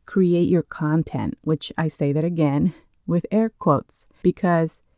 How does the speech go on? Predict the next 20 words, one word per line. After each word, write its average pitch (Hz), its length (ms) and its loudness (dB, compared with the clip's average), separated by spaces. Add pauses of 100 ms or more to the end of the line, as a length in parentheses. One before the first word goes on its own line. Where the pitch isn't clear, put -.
(120)
you 196 140 4
should 277 280 2
be 254 160 2
creating 165 500 2
content 151 680 -2
that 147 120 0
has 139 220 -2
to 147 100 -4
do 139 160 0
with 139 140 -2
your 135 100 -2
business. 160 580 -2
Obviously, 147 720 0
people 208 300 4
need 180 260 4
to 175 80 0
know 156 200 4
what 147 160 2
you 143 120 0
do. 139 320 0